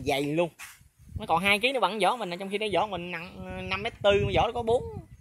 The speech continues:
bốn mét hay bốn mét rưỡi vậy mình quên. Ủa, bốn mét nè, ba mét chín chứ. Ừ, đúng rồi, ba mét chín mà nặng năm mươi lăm ký nha anh em.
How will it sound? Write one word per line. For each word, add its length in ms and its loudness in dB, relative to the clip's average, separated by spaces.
bốn 260 -2
mét 180 0
hay 120 -8
bốn 160 -6
mét 160 -10
rưỡi 240 0
vậy 100 -4
mình 140 -10
quên. 280 -2
Ủa, 160 -4
bốn 180 6
mét 140 2
nè, 200 -2
ba 100 6
mét 140 0
chín 200 0
chứ. 60 2
Ừ, 200 0
đúng 120 -6
rồi, 100 -6
ba 120 -2
mét 140 -6
chín 120 6
mà 120 -8
nặng 180 -4
năm 160 0
mươi 80 4
lăm 200 4
ký 120 -8
nha 80 -8
anh 100 -4
em. 80 -6